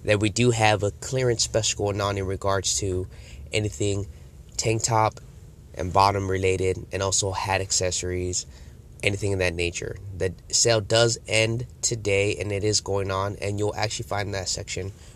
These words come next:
right here if you turn to your right, and everything we got going on will be a really good sale. Let me know if you have any questions. What that does, it just plants a seed. They may not have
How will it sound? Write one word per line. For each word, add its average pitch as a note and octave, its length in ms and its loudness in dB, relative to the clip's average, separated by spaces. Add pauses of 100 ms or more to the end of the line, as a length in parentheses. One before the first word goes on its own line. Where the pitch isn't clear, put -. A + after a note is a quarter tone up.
(160)
right G2 180 0
here G2+ 300 0
if - 160 -10
you F#2+ 80 -10
turn G2 240 -4
to G2 140 -6
your E2+ 220 -4
right, A#2+ 280 4 (720)
and G2 120 0
everything A2+ 520 2
we G2+ 100 -2
got G2 220 0
going G2 280 0
on F#2+ 320 0 (300)
will - 120 -4
be G2 180 -2
a F2+ 40 0
really F2+ 140 0
good E2+ 180 -4
sale. - 360 -4 (1080)
Let A#2 140 2
me B2+ 80 8
know B2 100 8
if A#2 100 0
you A2+ 60 4
have G2+ 120 2
any G2 100 -4
questions. - 640 -8 (1500)
What G#2+ 180 4
that A2 220 4
does, B2+ 240 8
it A#2+ 80 8
just G#2+ 180 2
plants G#2 300 0
a F#2+ 40 0
seed. D#2+ 280 0 (100)
They G#2 140 4
may D#3 280 4
not A#2+ 260 2
have G2 300 2